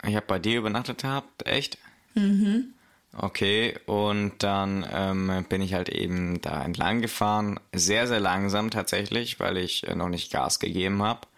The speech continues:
Speaker 1: Äh, vielleicht so fünfzehn K M H. Und, ähm, ja, da hat sich wie auch immer mein Hinterrad aus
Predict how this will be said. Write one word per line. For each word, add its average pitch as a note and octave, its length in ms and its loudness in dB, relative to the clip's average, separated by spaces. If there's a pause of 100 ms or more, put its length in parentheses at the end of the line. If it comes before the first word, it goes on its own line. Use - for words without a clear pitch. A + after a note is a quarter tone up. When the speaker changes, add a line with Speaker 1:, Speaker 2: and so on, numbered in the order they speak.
(560)
Speaker 1:
Äh, F#2 340 -2
vielleicht E2+ 380 -2
so - 100 -2
fünfzehn F#2+ 460 -2
K E2+ 180 -2
M E2 140 -4
H. G#2+ 280 0 (1120)
Und, F#2+ 800 0
ähm, F2+ 640 -2 (920)
ja, A#2 260 2 (280)
da F2+ 600 -2 (500)
hat G2+ 360 -2 (420)
sich - 960 0
wie F#2+ 600 -2
auch G#2 320 -2 (220)
immer G2+ 460 0
mein F#2 720 0 (200)
Hinterrad G#2 1000 0
aus - 640 0